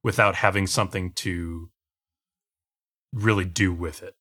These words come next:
you know? So hopefully that means that it'll be quality and it won't just be some kind of cash grab. 'Cause why, why do it all of a sudden if you don't have something in mind, you know? And we don't, we don't even know that's a movie, obviously, but, um,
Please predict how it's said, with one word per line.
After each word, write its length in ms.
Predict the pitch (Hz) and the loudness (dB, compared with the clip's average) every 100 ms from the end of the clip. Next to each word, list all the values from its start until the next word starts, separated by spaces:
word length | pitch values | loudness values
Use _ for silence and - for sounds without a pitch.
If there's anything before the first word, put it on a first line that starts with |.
| - | -6
you 100 | 90 | -2
know? 220 | 87 87 | -2 -2
So 440 | 90 - 92 90 | -2 2 2 2
hopefully 360 | 98 104 - 95 | 2 0 0 -2
that 260 | 92 92 95 | 0 0 0
means 280 | 92 87 87 | -2 -2 -4
that 100 | 90 | -4
it'll 140 | 90 | -6
be 120 | 92 | -8
quality 520 | 90 101 90 87 87 | 0 2 2 0 -4
and 80 | 85 | -8
it 60 | 85 | -8
won't 200 | 87 80 | -8 -8
just 220 | 90 - | -10 -10
be 160 | 90 82 | -12 -8
some 240 | - 90 | -8 -10
kind 160 | - 85 | -14 -14
of 100 | - | -10
cash 280 | 90 82 - | -12 -12 -14
grab. 260 | 101 98 - - | -12 -12 -16 -16
'Cause 120 | 90 | -12
why, 320 | 90 85 82 82 _ _ _ _ | -6 -6 -6 -12 _ _ _ _
why 200 | 110 98 | 4 4
do 180 | 101 104 | 6 4
it 60 | 95 | 6
all 120 | 92 | 4
of 60 | 90 | 2
a 40 | |
sudden 360 | - 92 85 85 | 0 0 -2 -8
if 140 | - | -6
you 40 | 90 | -6
don't 100 | 85 | -6
have 120 | 85 | -8
something 220 | 92 80 | -8 -10
in 80 | 82 | -8
mind, 340 | 85 80 80 | -8 -10 -12
you 80 | 92 | -12
know? 200 | 82 85 _ _ _ _ _ _ _ _ _ - | -12 -16 _ _ _ _ _ _ _ _ _ 2
And 140 | 139 | 6
we 80 | 135 | 8
don't, 200 | 127 123 | 8 6
we 100 | 196 | 6
don't 100 | 233 | 8
even 100 | 165 | 8
know 140 | 110 104 | 6 2
that's 160 | 95 | 0
a 20 | |
movie, 440 | 90 90 87 85 95 | -2 -2 -2 -6 -8
obviously, 420 | 92 85 85 90 82 | -8 -6 -6 -8 -12
but, 200 | 87 - _ - | -14 -16 _ -8
um, 360 | 95 85 85 | -6 -6 -12